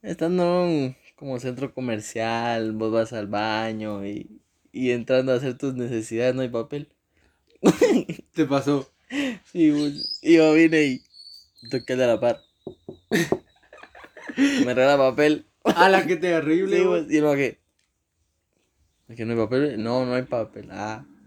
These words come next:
Speaker 1: Y me pasó papelito abajo. Y yo así como que, ah, buena onda.
Speaker 2: <laughs> Vos, qué incómodo, vos.
Speaker 1: Sí, vos, y yo así como que
Speaker 2: Que imagínate que el otro chavo también lo tenía contado y te tuvo que pasar.
Speaker 1: Ah, sí, contó hojita por hojita.
Speaker 2: Dividía sus bienes.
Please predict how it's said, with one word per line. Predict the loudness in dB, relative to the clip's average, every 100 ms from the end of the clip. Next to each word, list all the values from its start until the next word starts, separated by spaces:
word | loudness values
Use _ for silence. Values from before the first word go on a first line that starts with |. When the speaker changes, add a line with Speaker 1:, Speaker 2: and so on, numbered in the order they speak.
| _ -20 _ _ -20 -4
Speaker 1:
Y | 0
me | 4
pasó | 4 4
papelito | 0 0 -2 -2 0
abajo. | 0 -2 _ _ _ _ _ _ -4
Y |
yo | -2
así |
como | -2 -2
que, | 2
ah, | 4 4
buena | 4 2 2 -2
onda. | -4 -12 _
Speaker 2:
<laughs> | 4 6 8 6 4 -8 -8 -10 -20 -20 -20 _ _ _ _ -20 -20 _ _ 4 4 4 -4
Vos, | 0 0
qué | 2
incómodo, | 0 0 0 2 2 2 2
vos. | 0 0
Speaker 1:
Sí, | 2 4 4
vos, | 4 4 6
y |
yo | 4
así | 4
como | 2 2
que | 0 -6 -8 _
Speaker 2:
Que | 0 2 2
imagínate | 2 2 2 2
que | 2
el | 2
otro | 2
chavo | 2 0
también | 0 0 0
lo | 0
tenía | -2 -4 -4
contado | -8 -6 -6
y | -6
te | -6
tuvo | -6 -6
que |
pasar. | -6 -10 -14 -18 _ _ _ _ _ _ _ _ -20 -12
Speaker 1:
Ah, | -4 -2 -2
sí, | -2
contó | -2 2 2
hojita | 0 -4 -6
por | -4
hojita. | -6 -6 -4
Speaker 2:
Dividía | -2 0 0 -2 -2
sus | -8 -6
bienes. | -6 -6 -8